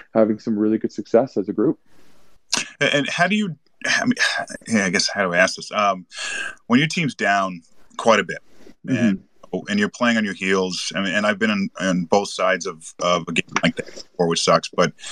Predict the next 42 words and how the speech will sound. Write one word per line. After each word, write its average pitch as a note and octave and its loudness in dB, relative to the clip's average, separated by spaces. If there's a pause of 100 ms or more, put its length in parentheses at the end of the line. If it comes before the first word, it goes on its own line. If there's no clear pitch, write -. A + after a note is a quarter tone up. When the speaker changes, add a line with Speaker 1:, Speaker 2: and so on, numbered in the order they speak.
(400)
Speaker 2:
you G2+ -4
know, G2+ 6
as G2 4
a G#2 -6
coach, B2+ 2
I G#2+ -4
mean, G#2 -2
how B2 0
do C3 2
you B2 -2
handle A#2 0
that? F2+ -2
How A#2 4
do B2+ -2
you, A#2+ -2 (440)
how A#2+ 0
do C3+ 0
you B2 2
keep - -6
them B2 0
going? A2+ 0 (1200)
Speaker 1:
Yeah, G3+ 2
well, C3 -6
like, B2+ -4
uh, A#2 -2
if C3+ 0
you B2+ 2
could B2 -2
see, B2 0
we, A2+ 2
we A#2 -4
started A#2+ 2
subbing G#2+ 0
players G#2 0
quite G#2 0
early A2+ 0
to A#2+ -2
bring A2 -2
in F#2 0
Speaker 2:
Mm-hmm. F#2+ -2
Speaker 1:
some G2 -2
energy B2+ 0